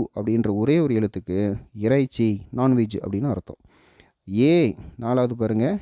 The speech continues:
ஏனா அம்பு. அம்பை வந்து நம்ம ஏவி விடணும். அம்பை ஏவி விட்டா தான் அது ஒரு இடத்துல இருந்து இன்னொரு இடத்துக்கு போகும். அப்போ ஏ அப்படின்னா அம்பு. அஞ்சாவது பாருங்க, ஐனா தலைவன்.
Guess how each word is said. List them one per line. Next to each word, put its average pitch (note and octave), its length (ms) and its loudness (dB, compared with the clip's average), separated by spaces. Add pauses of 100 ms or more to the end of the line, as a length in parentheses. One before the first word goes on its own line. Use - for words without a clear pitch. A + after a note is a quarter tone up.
(280)
ஏனா C#3+ 300 4
அம்பு. A#2 200 2 (200)
அம்பை D3 220 2
வந்து D3+ 180 2
நம்ம C#3 180 4 (160)
ஏவி F3+ 200 2
விடணும். G2 260 0 (460)
அம்பை B2+ 280 2 (640)
ஏவி C#3 180 4
விட்டா G#2 260 -2
தான் A#3+ 120 -2 (200)
அது A2+ 180 2
ஒரு A2 120 2
இடத்துல A#2 160 2
இருந்து C3 140 0
இன்னொரு G#2+ 180 2
இடத்துக்கு G#2+ 280 -6
போகும். E2+ 260 -8
அப்போ D3+ 180 -2 (360)
ஏ B2 160 4 (280)
அப்படின்னா G2+ 320 0 (320)
அம்பு. G2+ 320 0 (1080)
அஞ்சாவது C3 460 2
பாருங்க, E2+ 220 -2 (280)
ஐனா D#3+ 220 2 (120)
தலைவன். A2+ 320 2